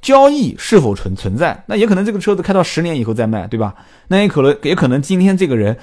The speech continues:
他今天开完，今天就撞了之后，有些人撞完之后就不想再开这个车了，他当天去卖，对不起，这个损失的比例是逐年递减的，这很容易理解。就比方说刚刚那个车一千五百公里，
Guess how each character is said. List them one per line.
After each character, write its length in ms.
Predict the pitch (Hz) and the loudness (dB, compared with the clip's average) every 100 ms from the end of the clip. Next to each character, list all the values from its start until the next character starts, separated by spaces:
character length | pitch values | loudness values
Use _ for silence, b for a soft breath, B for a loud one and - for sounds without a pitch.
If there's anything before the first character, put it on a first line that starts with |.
| b b - | b b 0
他 160 | 196 | 0
今 300 | 190 - 294 | 0 0 4
天 200 | 262 262 | 6 4
开 220 | 254 247 | 2 2
完， 240 | 226 120 131 | 2 2 0
今 180 | - 269 | 0 2
天 240 | 262 254 | 4 2
就 100 | 208 | -2
撞 240 | 190 302 202 | 2 4 4
了 80 | |
之 120 | 147 175 | 2 2
后， 160 | 190 | 2
有 120 | 131 | 2
些 120 | 123 190 | 0 0
人 120 | 190 | 0
撞 180 | 269 185 | 2 2
完 120 | 185 | 0
之 100 | 226 | 0
后 120 | 214 | -2
就 100 | 214 | -2
不 160 | - 415 | -2 -2
想 160 | 196 | -2
再 100 | 107 | -4
开 160 | - 123 | -4 -4
这 80 | 117 | -4
个 60 | |
车 160 | 98 95 | -4 -6
了， 160 | 69 b b b b | -6 b b b b
他 140 | - 214 | -2 -2
当 320 | - 277 294 | 2 2 4
天 200 | 254 269 | 4 2
去 120 | - | 0
卖， 220 | 135 110 b b b - | 0 -2 b b b 0
对 140 | 190 | 2
不 100 | 208 | 4
起， 260 | - 104 87 | 2 -2 -6
这 160 | - 320 | 0 2
个 80 | 170 | 2
损 260 | - 113 | 2 0
失 100 | 104 | 2
的 100 | 151 | 0
比 240 | 131 104 104 | 0 -2 -2
例 180 | 135 135 | -2 -2
是 180 | 160 131 | -4 -6
逐 260 | - 156 | -2 0
年 180 | 214 202 | 2 0
递 180 | 233 165 | 0 -2
减 200 | 110 69 | -4 -8
的， 100 | - - - - - - - | -16 -20 -20 -20 -20 -16 -2
这 100 | 339 | 2
很 140 | 165 | 4
容 160 | 131 170 | 2 0
易 40 | |
理 160 | 123 143 | -2 -4
解。 160 | 113 - | -6 -2
就 100 | 190 | 0
比 80 | |
方 140 | 165 175 | 2 2
说 80 | 180 | 2
刚 120 | 185 | 2
刚 80 | 180 | 2
那 80 | |
个 80 | 160 | 0
车 220 | 131 151 b b b | 2 0 b b b
一 120 | - 208 | -2 2
千 220 | 220 202 | 2 2
五 40 | |
百 140 | 175 117 | 2 2
公 160 | 127 | 0
里， 140 | 113 | -4